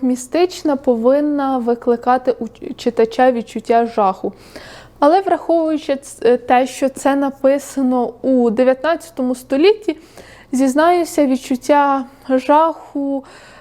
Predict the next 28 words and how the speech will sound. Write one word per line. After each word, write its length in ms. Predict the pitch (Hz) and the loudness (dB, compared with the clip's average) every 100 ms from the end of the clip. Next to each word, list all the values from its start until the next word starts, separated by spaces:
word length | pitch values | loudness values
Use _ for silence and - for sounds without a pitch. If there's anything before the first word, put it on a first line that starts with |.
| - | -20
це 200 | - 269 | -2 0
взагалі 540 | 254 247 247 247 254 247 | 2 0 0 0 2 0
не 180 | 226 214 | 0 -2
викликає. 720 | 220 - 226 226 247 285 302 | -2 0 0 0 2 2 2
Можливо, 560 | 254 247 240 262 269 254 | -2 -4 0 2 2 -2
на 160 | 240 | -6
той 220 | 240 262 | -2 -2
час 420 | 254 - 262 269 - | -2 -2 -2 -2 -4
це 120 | 240 | -4
дійсно 420 | 226 254 - 247 | 0 -2 -2 -4
було 480 | 226 240 233 240 240 - - - - | -2 0 2 2 0 -12 -20 -20 -20
страшно, 840 | - - - 247 269 294 - 285 285 | -16 -16 -2 2 2 0 -4 -2 0
містично, 800 | 269 240 - 277 311 311 - 269 | 0 -2 -4 -2 -2 -2 -2 0
але 260 | 247 254 | 4 4
сучасний 640 | 254 269 - 302 311 294 269 | 2 -4 -2 0 0 -4 -6
читач, 520 | - 269 - 277 - - - - - | -6 -2 0 0 -4 -20 -20 -20 -4
який 380 | 247 247 247 277 | 0 0 0 0
вже 280 | 262 262 254 | 0 0 0
бачив 640 | 220 262 277 269 262 233 | 2 0 0 -2 -6 -4
і 40 | 247 | -6
читав 480 | - 254 262 262 247 | -4 -2 0 0 -2
стільки 1080 | - - - 285 269 - 247 233 226 226 | -10 -4 0 0 0 0 2 2 0 0
різної 600 | 226 254 254 240 240 233 | 0 0 0 0 0 0
літератури, 760 | 226 233 240 226 226 294 302 254 | -2 -2 0 0 0 0 2 0
стільки 500 | - 262 254 247 233 | -2 -2 0 -2 -2
різних 500 | 226 247 226 226 226 - - - - - | 2 2 2 0 -2 -10 -18 -18 -20 -18
фільмів, 460 | - 311 359 311 254 | 2 4 6 4 2
що, 540 | - - - 262 247 | -4 -12 0 2 2